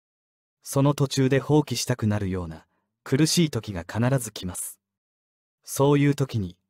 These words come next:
そこで投げてしまったら、誰もが勝利のチャンスを失ってしまいます。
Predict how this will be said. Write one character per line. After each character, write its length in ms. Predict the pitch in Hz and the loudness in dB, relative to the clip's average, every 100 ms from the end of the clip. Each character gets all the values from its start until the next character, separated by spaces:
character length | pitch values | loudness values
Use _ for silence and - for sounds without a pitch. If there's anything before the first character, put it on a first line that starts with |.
| _ _ | _ _
そ 200 | - 127 | -6 0
こ 100 | 139 | 2
で 100 | 160 | 6
投 120 | 156 | 6
げ 100 | 156 | 4
て 100 | 139 | 0
し 160 | 110 95 | -4 -4
ま 80 | 92 | -6
っ 40 | |
た 160 | - 90 | -8 -14
ら、 180 | 85 _ _ _ _ _ | -14 _ _ _ _ _
誰 220 | 117 127 143 | 0 4 4
も 100 | 123 | 4
が 100 | 92 | 0
勝 280 | - 143 | 2 4
利 80 | 143 | 4
の 120 | 113 | 2
チ 120 | 95 120 | 0 -2
ャ 40 | |
ン 60 | 120 | -2
ス 160 | - | -4
を 80 | 85 | -8
失 280 | 85 - 117 | -6 -2 0
っ 60 | 117 | -2
て 140 | 113 | -6
し 160 | - 95 | -6 -4
ま 80 | 90 | -6
い 60 | |
ま 100 | 85 | -8
す。 240 | - - | -10 -12